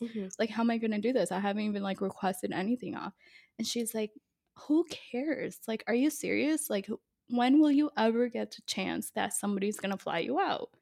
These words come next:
Speaker 1: Yeah.
Speaker 2: Dude, whenever somebody says, "Fuck it," that,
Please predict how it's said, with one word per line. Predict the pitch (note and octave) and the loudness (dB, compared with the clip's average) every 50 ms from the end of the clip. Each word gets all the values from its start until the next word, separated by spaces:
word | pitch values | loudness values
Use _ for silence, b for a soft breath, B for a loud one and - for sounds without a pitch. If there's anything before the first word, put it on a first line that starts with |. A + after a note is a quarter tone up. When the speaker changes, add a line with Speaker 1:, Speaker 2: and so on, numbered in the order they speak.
| _ | _
Speaker 1:
Yeah. | B3 A3+ A3+ G3 F#3 - A3 G#3+ - _ _ _ _ _ _ _ _ _ _ _ _ _ _ _ _ _ _ _ _ _ - | -10 -8 -6 -6 -6 -8 -10 -12 -16 _ _ _ _ _ _ _ _ _ _ _ _ _ _ _ _ _ _ _ _ _ -6
Speaker 2:
Dude, | B3 G#3 - C3+ - - - _ _ _ _ _ _ _ _ _ _ _ _ _ _ _ _ | -4 -4 -4 -4 -8 -10 -16 _ _ _ _ _ _ _ _ _ _ _ _ _ _ _ _
whenever | A#3 A#3 A3+ A3 G#3 - - G#3 G#3 G#3 G#3 A3+ A#3 | 4 4 4 4 2 2 2 4 4 4 4 2 0
somebody | - - A#3 G#3+ G3+ G#3+ A3+ G#3 | 0 -2 -2 0 0 0 0 0
says, | - - F#3 F#3 F#3 F3+ - - - - - | -2 -2 -2 -2 -2 -2 -4 -6 -10 -14 -20
"Fuck | - - - F#3+ F#3 - C4+ | -8 -4 -4 -4 -2 0 0
it," | D#4 F4+ - _ _ _ _ _ _ _ _ _ _ _ _ _ _ _ _ _ _ _ _ - | -2 -2 -2 _ _ _ _ _ _ _ _ _ _ _ _ _ _ _ _ _ _ _ _ -14
that, | F3+ F3+ F#3 G3 G3 G3 A3 B3+ C#4 | -8 -2 0 2 2 2 2 0 0